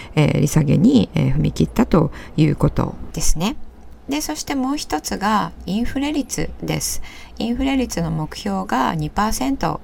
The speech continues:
で、えー、日本と同じですね。なんですけれども、なかなかこれに到達しないということで、インフレ率二パーセントに、えー、回帰するの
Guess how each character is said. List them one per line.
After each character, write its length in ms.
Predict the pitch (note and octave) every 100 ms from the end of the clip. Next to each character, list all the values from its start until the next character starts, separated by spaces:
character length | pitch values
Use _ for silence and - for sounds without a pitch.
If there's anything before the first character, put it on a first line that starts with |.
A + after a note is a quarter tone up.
| -
で、 320 | D#3 - -
え 140 | - C#3+
ー、 40 |
日 100 | D3+
本 140 | F3+ E3
と 140 | C#3+
同 120 | D3
じ 100 | D#3
で 100 | D#3+
す 140 | E3+ D3+
ね。 200 | D#3 F3 - - - -
な 140 | A3+
ん 40 |
で 100 | G#3
す 100 | F3
け 100 | -
れ 120 | F3 E3+
ど 80 |
も、 260 | F#3+ B3 A3+
な 160 | F#3 E3+
か 160 | G#3+
な 160 | A#3 B3
か 140 | A3+
こ 140 | A3+ G#3
れ 100 | G3
に 80 |
到 260 | G3 G3+ F#3
達 240 | F#3+ F3+
し 160 | - E3+
な 140 | E3
い 60 | D#3+
と 180 | - F3 - - - - - -
い 60 | G#3
う 160 | G#3 G#3
こ 160 | A3+
と 180 | G#3+ E3
で、 320 | G#3 G#3+ F3 - - -
イ 100 | G3+
ン 60 | G3
フ 80 | G3
レ 120 | F#3+
率 300 | E3+ - D#3
二 140 | D3+
パ 200 | - A3
ー 40 | -
セ 180 | A#3
ン 80 | -
ト 300 | - E3 F3
に、 360 | F#3 C#4 C#4 F#3 - -
え 200 | - D#3
ー、 60 | D#3
回 220 | - G3+
帰 120 | -
す 160 | D#3+ D3+
る 140 | C#3+
の 400 | C#3 - C4+ A3